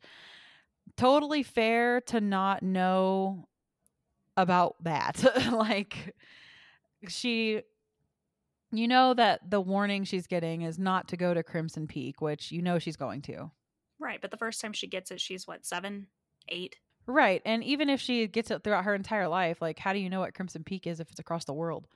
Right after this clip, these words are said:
Speaker 2: Right, and especially because, jumping ahead a little bit,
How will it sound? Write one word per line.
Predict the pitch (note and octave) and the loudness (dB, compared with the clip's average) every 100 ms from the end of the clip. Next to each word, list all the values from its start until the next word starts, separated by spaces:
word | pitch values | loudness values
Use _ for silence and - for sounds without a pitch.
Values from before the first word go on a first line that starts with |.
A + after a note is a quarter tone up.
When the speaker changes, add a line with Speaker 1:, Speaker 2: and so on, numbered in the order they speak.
| _ _ _ _ _ A#3+ | _ _ _ _ _ -18
Speaker 2:
Right, | A3+ F#3+ A3 A#3+ F#3 - - - - - | -14 -10 -8 -8 -10 -12 -12 -12 -12 -8
and | A#3 | -6
especially | A3+ - A3 - C#4 A#3+ | -4 -4 -4 -6 -8 -8
because, | G#3+ A3+ G3+ F#3+ - - _ C4 | -10 -8 -8 -8 -10 -14 _ -16
jumping | - A3 G#3+ F#3+ | -8 -8 -8 -12
ahead | G#3 A#3+ | -8 -6
a | |
little | D4+ A3 | -6 -6
bit, | G#3+ A3 | -6 -8